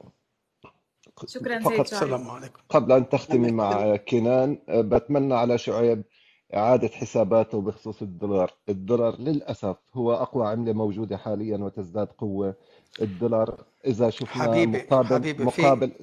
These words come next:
Speaker 2: بس
Speaker 3: طيب، أنا،
Speaker 2: كلمتين.
Speaker 3: أنا حقول لك يا
Speaker 2: ماشي.
Speaker 3: بابا.
Speaker 2: أنا عايش ببلد
Speaker 3: تفضل
Speaker 2: الدولار
Speaker 3: حبيبي.
Speaker 2: كان ب ثمانمية وسبعين، اليوم الدولار ب ألف ومية وثلاثين.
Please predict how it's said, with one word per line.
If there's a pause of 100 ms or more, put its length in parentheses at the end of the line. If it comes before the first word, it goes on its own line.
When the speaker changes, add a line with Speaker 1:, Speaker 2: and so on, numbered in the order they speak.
(100)
Speaker 2:
بس
Speaker 3:
طيب،
أنا،
Speaker 2:
كلمتين.
Speaker 3:
أنا
حقول
لك
يا
Speaker 2:
ماشي.
Speaker 3:
بابا.
Speaker 2:
أنا
عايش
ببلد
Speaker 3:
تفضل
Speaker 2:
الدولار
Speaker 3:
حبيبي.
Speaker 2:
كان
ب (100)
ثمانمية
وسبعين،
اليوم
الدولار
ب
ألف
ومية
وثلاثين.